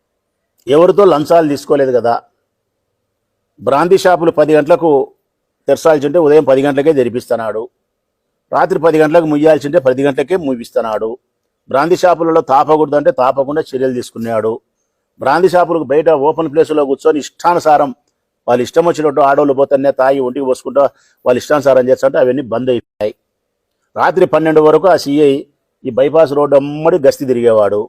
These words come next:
ఏడైనా ఎవరైనా మందు తాగుతానే, బంగ్యాకు తాగుతానే బూట్ కాల్తో కొట్టేవాడు,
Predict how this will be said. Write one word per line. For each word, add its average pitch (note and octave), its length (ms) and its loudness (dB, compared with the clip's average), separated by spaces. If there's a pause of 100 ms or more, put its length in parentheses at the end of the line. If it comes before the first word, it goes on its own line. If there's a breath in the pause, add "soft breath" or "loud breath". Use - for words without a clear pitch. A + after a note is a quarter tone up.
(540)
ఏడైనా D3+ 340 2
ఎవరైనా D3+ 260 2
మందు C3+ 260 -2
తాగుతానే, C#3 480 2 (300)
బంగ్యాకు C3 400 2
తాగుతానే C3+ 480 2 (320)
బూట్ C#3 240 -4
కాల్తో C3 240 0
కొట్టేవాడు, A2 640 0